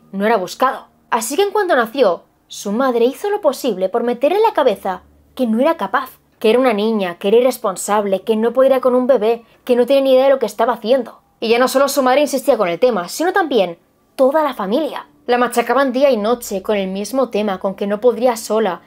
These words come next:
con que era solo una cría. Sin embargo, Kathy decidió luchar. Iba a estudiar, a trabajar, a darlo todo, a progresar en la vida, a salir de allí.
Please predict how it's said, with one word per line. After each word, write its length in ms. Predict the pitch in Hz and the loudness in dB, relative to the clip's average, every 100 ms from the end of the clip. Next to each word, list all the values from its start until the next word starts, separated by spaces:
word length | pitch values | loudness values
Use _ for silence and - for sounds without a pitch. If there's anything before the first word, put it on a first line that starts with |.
| _ | _
con 120 | 240 | -4
que 80 | 226 | 0
era 140 | 240 262 | 0 2
solo 200 | 247 294 | 2 2
una 200 | 277 - | 0 0
cría. 380 | 247 269 - - _ | 2 2 0 -12 _
Sin 220 | - 262 | -2 0
embargo, 380 | 240 247 359 403 | 2 2 0 0
Kathy 480 | 247 202 185 190 - | -2 -2 -8 -10 -6
decidió 340 | 220 - 202 | -6 -4 -4
luchar. 420 | 190 165 247 269 - _ _ | -2 -2 -2 -2 -6 _ _
Iba 220 | - 226 262 | -4 0 0
a 20 | |
estudiar, 640 | 262 262 233 196 202 190 | 0 -2 0 0 0 -2
a 140 | - 196 | -4 -4
trabajar, 640 | 180 170 165 196 190 - - | -4 -6 -6 -2 -2 -4 -6
a 100 | 185 | -2
darlo 360 | 202 226 269 | 0 2 2
todo, 360 | 262 226 202 196 | 2 2 2 0
a 140 | 214 | 0
progresar 400 | 220 202 190 220 | 0 -2 -2 0
en 80 | 254 | 2
la 100 | 254 | 2
vida, 380 | 196 240 196 - | 0 -2 -2 -2
a 120 | - | -4
salir 280 | 185 214 240 | -2 -2 0
de 60 | 269 | 0
allí. 400 | 214 240 233 | 0 0 -4